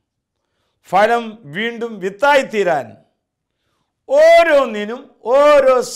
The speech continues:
സമയമുണ്ട്. വിത്ത് വിതയ്ക്കേണ്ട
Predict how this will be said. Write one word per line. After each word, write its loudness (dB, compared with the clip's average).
സമയമുണ്ട്. -2
വിത്ത് -6
വിതയ്ക്കേണ്ട -6